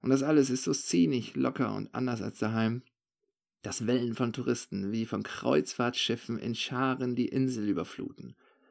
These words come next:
um den regen, den echten, authentischen Lifestyle zu erleben. Jeden Tag ziehen Stadtführer von Menschenmassen gefolgt durch das Viertel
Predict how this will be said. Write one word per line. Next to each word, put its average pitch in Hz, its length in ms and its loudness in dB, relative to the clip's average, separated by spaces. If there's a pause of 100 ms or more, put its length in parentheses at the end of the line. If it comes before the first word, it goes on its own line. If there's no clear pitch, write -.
(160)
um 120 160 -4
den 113 140 2
regen, 117 600 2 (460)
den - 120 -2
echten, - 380 -4
authentischen 110 560 -2
Lifestyle - 440 -6
zu - 140 -6
erleben. 76 440 -4 (840)
Jeden 147 300 8
Tag 135 460 0 (120)
ziehen 120 220 4
Stadtführer 113 640 0
von 117 180 -4
Menschenmassen 123 560 0
gefolgt 110 520 -2
durch - 80 -8
das - 160 -8
Viertel - 420 0